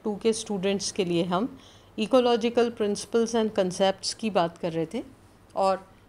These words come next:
हमने देखा था कि ये जो प्रकृति है, इसमें कौन से नियम कायदे हैं जो साइलेंटली वहाँ पर होते हैं, प्रेजेंट होते हैं, हम उन्हें महसूस नहीं कर सकते, परंतु हर चीज़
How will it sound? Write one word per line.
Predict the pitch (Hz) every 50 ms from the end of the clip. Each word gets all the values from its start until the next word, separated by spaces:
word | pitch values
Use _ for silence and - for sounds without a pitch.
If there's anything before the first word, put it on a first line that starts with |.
| - _ _ -
हमने | - 226 214 214 220 233
देखा | 233 202 202 185 - 202 196
था | 190 - 226 220
कि | 220 - 233
ये | 220 214 220 220
जो | 185 214
प्रकृति | 214 214 - 202 196 - 220 208 202 - 226 226
है, | 208 202 208 196 202
इसमें | 208 202 - - 208 208
कौन | 208 208 196 190 196
से | 190 - 220
नियम | 208 208 208 208 214 220
कायदे | 220 - 208 196 185 185 175 190 190
हैं | 180 190 196 226 302 - - - - - _ _ _ -
जो | 185 233 240 247 254 254 - - - - - -
साइलेंटली | - - 254 214 214 226 277 302 302 294 - 285 285 285
वहाँ | 262 240 214 202 214 202 196
पर | 196 214 208 208 208 202 208 - - - _ - _ _ _ _ - - 170 - -
होते | 202 208 - 254 254
हैं, | 240 233 262 262 269 269 262
प्रेजेंट | 185 185 175 175 185 190 190 185 - -
होते | 202 185 - 226 233
हैं, | 247 254 262 262
हम | 240 226 208 202
उन्हें | 196 202 202 196
महसूस | 190 175 170 170 170 - 240 254 262 262 -
नहीं | 233 214 196
कर | - 180 165
सकते, | - - 180 170 - - 240 - - - - - - - - -
परंतु | - 208 196 190 190 180 - 233 277 - - - - - - - - -
हर | 190 220 233
चीज़ | 226 - - - 196 190 170 - -